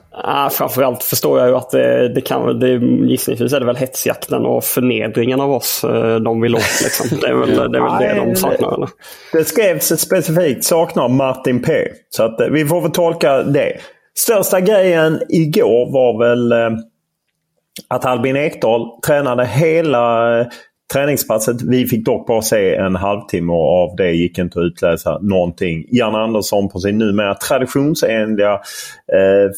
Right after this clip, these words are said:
Speaker 2: försnack inför träning sa att de skulle gnugga försvarsspel på den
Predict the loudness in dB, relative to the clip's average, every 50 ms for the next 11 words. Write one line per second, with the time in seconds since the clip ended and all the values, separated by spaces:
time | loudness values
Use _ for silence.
0 | -2 0 2 2 2 2 -2 -4 -2 -4 -4 -4 -4 -2 0 0 0 0 -2 -4
1 | -6 -4 -2 -2 -2 0 0 -2 -2 0 0 0 0 0 -2 -6 -4 -2 -2 -2
2 | -2 0 0 0 0 0 0 -2 -2 -4 -6 -4 -2 0 0 0 0 -2 -2 0
3 | 0 0 0 -4 -12 -20 -20 -20 _ _ -6 -2 0 0 0 0